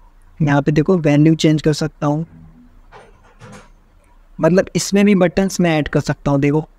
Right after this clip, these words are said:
और बटन्स को रिमूव कर सकता हूँ, मैं चाहता हूँ एक बटन रहे तो एक आ जाएगा, ठीक है? मैंने बटन ऐड कर दिया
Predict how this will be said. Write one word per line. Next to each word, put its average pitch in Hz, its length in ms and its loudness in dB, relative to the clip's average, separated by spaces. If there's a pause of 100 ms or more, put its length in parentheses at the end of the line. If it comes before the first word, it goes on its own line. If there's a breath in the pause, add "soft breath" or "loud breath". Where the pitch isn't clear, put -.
(1080)
और 147 120 0
बटन्स 151 360 0
को 160 120 2
रिमूव 160 360 2
कर 180 80 2
सकता - 320 -4
हूँ, 175 80 0
मैं 147 180 0
चाहता 151 300 -4
हूँ 151 100 -2
एक 160 180 -2
बटन 165 300 -2
रहे 170 200 2 (280)
तो - 80 -16 (160)
एक 156 180 2
आ 165 80 2
जाएगा, 175 360 -2 (1300)
ठीक 220 160 2
है? 247 80 2
मैंने 233 220 2
बटन 214 320 0
ऐड 214 200 0
कर 214 160 0
दिया 208 220 0